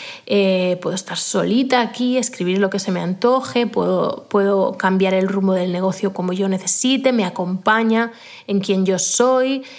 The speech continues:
eh, me deja hacer lo que mejor se me da hacer, eh, y, y, y crecer en el equipo o no a la medida que voy necesitando o decreciendo.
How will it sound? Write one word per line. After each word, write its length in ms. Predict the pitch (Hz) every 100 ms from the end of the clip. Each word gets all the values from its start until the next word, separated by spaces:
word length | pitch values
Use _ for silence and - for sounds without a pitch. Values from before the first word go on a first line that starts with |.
| - -
eh, 400 | 202 190 185 180
me 580 | 180 175 175 180 208 202
deja 200 | 190 196
hacer 220 | 214 196
lo 100 | 196
que 80 | 196
mejor 260 | 190 202
se 160 | 196 196
me 140 | 185
da 120 | 175
hacer, 640 | 175 - 240 254 262 254 254 - - - -
eh, 300 | 202 196 -
y, 240 | 208 202 233
y, 520 | 202 196 196 196 175 -
y 60 |
crecer 460 | 196 185 - 202 202
en 100 | 196
el 100 | 190
equipo 380 | 190 220 - 208
o 300 | - 208 190
no 420 | 196 202 202 -
a 80 | 196
la 80 | 196
medida 300 | 190 196 190
que 120 | 196
voy 200 | 196 196
necesitando 880 | 190 190 - 196 208 220 247 277 320
o 140 | 202
decreciendo. 960 | 196 196 185 - 220 220 233 240 254